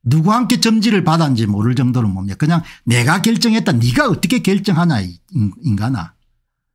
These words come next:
나라 일이 뭡니까? 그냥 감으로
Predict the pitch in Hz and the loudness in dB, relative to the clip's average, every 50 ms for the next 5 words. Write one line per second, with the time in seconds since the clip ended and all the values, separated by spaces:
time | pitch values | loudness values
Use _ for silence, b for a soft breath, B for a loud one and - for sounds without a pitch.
0 | _ _ _ _ _ 120 110 185 _ _ _ _ _ _ _ _ _ _ _ _ | _ _ _ _ _ -20 -20 -20 _ _ _ _ _ _ _ _ _ _ _ _
1 | _ _ _ _ _ _ _ _ _ _ _ _ _ _ _ _ _ _ _ _ | _ _ _ _ _ _ _ _ _ _ _ _ _ _ _ _ _ _ _ _
2 | _ _ _ _ _ 160 190 233 254 247 220 208 196 196 180 170 180 180 170 170 | _ _ _ _ _ 0 0 2 2 2 2 2 2 2 2 2 2 0 2 0
3 | 165 - 180 185 196 180 - - - 120 120 165 208 226 | 0 2 2 2 0 0 0 0 0 2 2 2 0 0